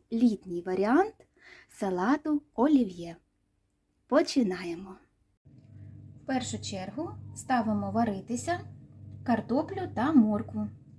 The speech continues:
Також ставлю варитися яйця.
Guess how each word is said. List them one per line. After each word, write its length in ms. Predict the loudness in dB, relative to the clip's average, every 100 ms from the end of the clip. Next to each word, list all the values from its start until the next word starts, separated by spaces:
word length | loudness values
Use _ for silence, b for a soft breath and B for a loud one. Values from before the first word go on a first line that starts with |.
| -18 -18 -16 -18 -20 -20 -20 -18 -18 -18 -16 -14 -12 -12 -16 -6
Також 420 | -6 -4 -4 -4 -4 -8 -14 -14
ставлю 440 | -4 -2 -2 -2 -2
варитися 560 | -2 -2 -6 -8 -8
яйця. 640 | -4 0 0 -2 -2 -2